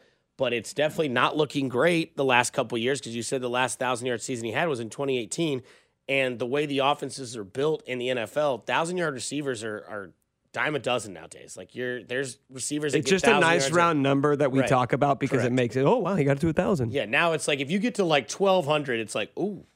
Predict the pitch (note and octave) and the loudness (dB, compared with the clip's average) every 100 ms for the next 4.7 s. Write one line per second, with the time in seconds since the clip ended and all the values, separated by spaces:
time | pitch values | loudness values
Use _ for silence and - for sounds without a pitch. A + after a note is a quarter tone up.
0 | _ - C#3 A2 A2 D3+ E3+ D3 B2+ A#2+ | _ -8 -4 -4 0 0 2 0 0 -4
1 | A#2 - A#2+ F2 D2+ G2+ - A#2 G#2 - | -6 -6 -4 -4 -10 -14 -4 -4 -4 -8
2 | G#2+ - G#2 G2+ G2 - A2+ G#2 B2 A2 | -8 -4 -4 -4 -10 -10 -8 -8 -8 -8
3 | A2+ G#2+ F#2+ - _ _ _ F3 E3+ E3 | -8 -10 -12 -16 _ _ _ -6 -4 -2
4 | F3+ A#3 A#3 D3+ D3 C#3+ | 0 0 2 2 4 2